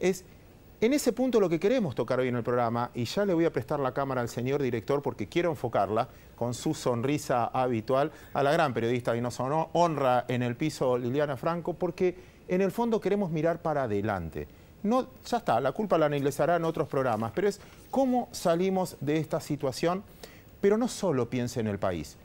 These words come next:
piense en su compañía, porque viene una Argentina muy selectiva, pero muy selectiva. El ejemplo que estamos dando es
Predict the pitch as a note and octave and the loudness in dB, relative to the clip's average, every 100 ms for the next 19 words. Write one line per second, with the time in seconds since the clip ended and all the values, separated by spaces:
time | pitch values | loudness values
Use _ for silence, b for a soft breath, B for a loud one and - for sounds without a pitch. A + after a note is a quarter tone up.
0 | - - - - F#3 G#3 - F#3 D#3 D#3+ | -20 -20 -20 -4 -2 0 -2 -4 -2 -4
1 | D#3+ D3 B2+ C3 B2+ A#2+ G2 F2 - - | 0 -2 0 -2 0 -2 -2 -4 -10 -20
2 | - - - - - - - - D#3+ D#3 | -20 -20 -20 -20 -20 -20 -8 0 0 2
3 | F3 E3 G#3 G#3 G3 E3+ C#3 D#3 D3+ F3+ | 0 0 0 0 0 -2 -4 -4 -4 -2
4 | F#3+ F#3 F3+ - - D3+ E3+ G3+ G#3 G3+ | 0 0 -2 -8 -10 -4 0 2 2 0
5 | G#3 - - D3 C3+ A#2+ A#2 F2+ B1+ - | -4 -8 -2 0 0 -2 -2 -2 -4 -8
6 | - - - - - - D#3+ E3 E3 G#3+ | -18 -20 -20 -20 -10 0 2 4 2 2
7 | A3+ C3+ G#2 A2 G2 F#2+ - E2+ D2+ - | 2 0 0 -2 -2 -2 -4 -4 -4 -8
8 | - B B - C3+ C#3 F#3+ F3 E3 D3+ | -18 B B -6 -2 0 2 2 2 2
9 | F3+ E3 D#3 F3 F#3 F3+ E3+ D#3 A2 - | 0 0 0 2 2 2 4 4 2 -4